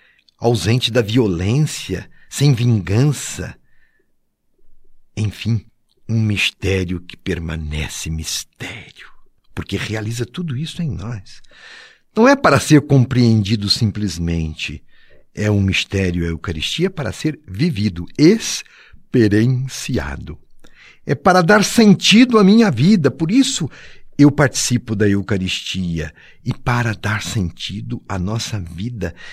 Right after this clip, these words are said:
enquanto seres em relação, numa comunidade. O próprio Cristo diz para nós:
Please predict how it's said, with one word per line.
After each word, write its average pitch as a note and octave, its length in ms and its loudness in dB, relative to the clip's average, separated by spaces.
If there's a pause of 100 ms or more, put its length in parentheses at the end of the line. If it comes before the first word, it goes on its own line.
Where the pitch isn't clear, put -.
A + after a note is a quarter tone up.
(100)
enquanto A2 440 -4
seres G#2 500 -2
em A#2+ 100 2
relação, G#2+ 800 -2 (340)
numa D3 380 6
comunidade. - 800 -10 (640)
O D#3 60 0
próprio F#3 640 2 (160)
Cristo E3+ 480 0
diz A2 460 0
para G#2 260 -6
nós: D#2+ 560 -8